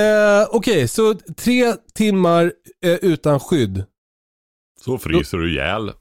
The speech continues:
Speaker 2: Mång-, och det är inte bara de där kallaste nätterna, va, utan det är en stor del av året här. Om
Speaker 1: Har vi
Speaker 2: du
Speaker 1: några
Speaker 2: inte kan
Speaker 1: extra
Speaker 2: skydda
Speaker 1: kläder?
Speaker 2: dig. Ja, och jag tänkte att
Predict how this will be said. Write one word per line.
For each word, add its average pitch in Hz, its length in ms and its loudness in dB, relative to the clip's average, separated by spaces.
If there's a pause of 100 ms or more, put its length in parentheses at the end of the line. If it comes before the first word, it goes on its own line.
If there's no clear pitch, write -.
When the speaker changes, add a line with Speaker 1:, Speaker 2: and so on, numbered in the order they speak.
(140)
Speaker 2:
Mång-, 104 460 -2
och 101 180 -4
det 117 140 -2
är 101 160 -2
inte 92 280 -4
bara 82 420 -4
de 107 160 -6
där 80 120 -4
kallaste 73 600 -8
nätterna, 73 560 -10
va, - 140 -10
utan - 380 -10
det 95 180 -6
är 69 60 -4
en 69 80 -8
stor 85 320 -10
del 73 240 -6
av 69 140 -10
året 62 400 -10
här. - 220 -12 (920)
Om - 120 -4
Speaker 1:
Har 185 80 4
vi 208 80 4
Speaker 2:
du 208 60 2
Speaker 1:
några 196 240 4
Speaker 2:
inte 202 120 0
kan 104 140 -2
Speaker 1:
extra - 60 0
Speaker 2:
skydda 117 180 0 (200)
Speaker 1:
kläder? - 20 -2 (140)
Speaker 2:
dig. 95 120 -6 (800)
Ja, 135 520 -4
och 143 120 -2
jag 143 200 -2
tänkte 160 600 -2
att 143 320 -6